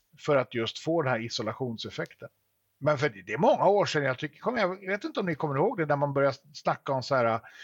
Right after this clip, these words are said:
identitet och data,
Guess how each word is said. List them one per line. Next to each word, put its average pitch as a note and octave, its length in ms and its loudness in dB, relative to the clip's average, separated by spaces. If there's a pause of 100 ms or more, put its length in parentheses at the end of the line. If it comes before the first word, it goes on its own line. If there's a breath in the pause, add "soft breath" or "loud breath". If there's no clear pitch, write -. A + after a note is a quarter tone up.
(220 loud breath)
identitet D#3+ 880 0 (400)
och C#3 120 0
data, B2+ 540 0